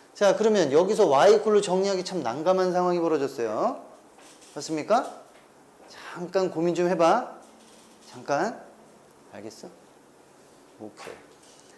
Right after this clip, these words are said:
네 마음이 이 마음이야? 이렇게 하면, 이렇게 하면 되-, 되는 거 같아? 너 알기 때문에. <laughs> 알겠어? 이 다음에 뭐 하고 싶어? 종천,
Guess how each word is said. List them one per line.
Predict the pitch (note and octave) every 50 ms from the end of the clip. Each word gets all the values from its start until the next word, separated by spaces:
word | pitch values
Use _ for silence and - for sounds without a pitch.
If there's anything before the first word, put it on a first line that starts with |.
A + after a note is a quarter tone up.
| _ - - - - - - - _ - - - - _ - - -
네 | C#3 C#3 D#3
마음이 | E3 D#3+ D#3+ D#3+ D#3+ D3
이 | C#3
마음이야? | C#3 C#3+ C#3+ C#3+ D#3 F#3+ A3 - - - - - - _ _ _ _ _ _ - - _ _ _ _ _ _ _ _ - - _ - - - - -
이렇게 | C3+ C3+ D3 D#3+
하면, | D#3 D#3 D#3+ D3+ C#3+ - - -
이렇게 | C3 - E3
하면 | D#3+ D#3 D3+
되-, | - C3+ C3+ C3 B2+ - -
되는 | C3+ C3+ C#3
거 | C#3
같아? | A#2+ - - F#3 G3+ -
너 | - B2+
알기 | A#2 B2 C#3+ E3+ E3
때문에. | E3+ D3 B2 A#2+ B2 C#3+ C3+ - - - - _ _ -
<laughs> | C4 - - - - A#3+ A#3 - - B3 A#3+ A#3 - - A#3 A3+ A3+ G#3 G3+ G#3 G#3 G#3 - E4+ - - _ _ _ _ _ _ _ _ _ - - - - _
알겠어? | B2+ C#3 C#3+ D3 D3 - G#3 G#3 - - _ - _ - - _ _ - _ - - - - _ _ _ _ _ _ _ _ _ _ _ _ _ _ - - _ _ _ _ _ - _ _ _ _ - _ _ _ _ - - _ _ _ - - - - - - - - - - - - - - - - - - - - - _ - -
이 | F#3
다음에 | F#3+ A3+ A3+ A3
뭐 | G3 G#3+
하고 | A3+ A3 A3
싶어? | A3 A3 A3 G3 - - - - - - - - - - - _ _ _ _ _ _ _ _ _ _ _ -
종천, | - G#3 F#3+ G#3+ G3 D#3